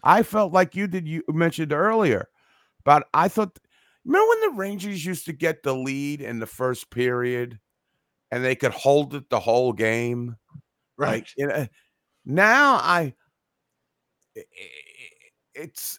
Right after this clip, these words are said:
Speaker 1: now I also know they mentioned something yesterday. The Rangers, when they score first, have a great record or something, like, seven, I don't know, something like that.
Speaker 2: <coughs>
Speaker 1: But I felt like they could go into the third period if,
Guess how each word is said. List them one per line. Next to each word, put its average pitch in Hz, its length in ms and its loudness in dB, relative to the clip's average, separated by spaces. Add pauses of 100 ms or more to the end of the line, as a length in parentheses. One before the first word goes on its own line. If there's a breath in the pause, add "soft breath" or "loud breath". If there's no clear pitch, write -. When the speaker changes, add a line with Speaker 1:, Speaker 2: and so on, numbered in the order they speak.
Speaker 1:
now 196 220 2
I 185 160 4
also 220 440 4
know 165 260 0
they 156 280 -2
mentioned 165 440 -4
something 165 340 -6
yesterday. 175 380 -4
The 131 80 -8
Rangers, 151 320 -6
when 147 140 -4
they 151 80 0
score 147 320 0
first, - 680 2 (480)
have 123 180 -4
a 127 60 0
great 120 360 0
record 156 640 0 (140)
or 131 120 -6
something, 147 360 -6
like, 123 180 -8
seven, - 960 -10 (140)
I 92 80 -6
don't - 240 -8
know, - 200 -20
something - 200 -10
like - 200 -14
that. 95 200 -16
Speaker 2:
<coughs> - 600 -2 (220)
Speaker 1:
But 202 100 2
I 233 80 6
felt 277 280 4
like 254 220 -2 (880)
they 170 120 2
could 165 240 -4
go 180 220 4
into 175 160 -2
the 165 100 0
third 156 380 4
period 143 280 2
if, 117 140 -2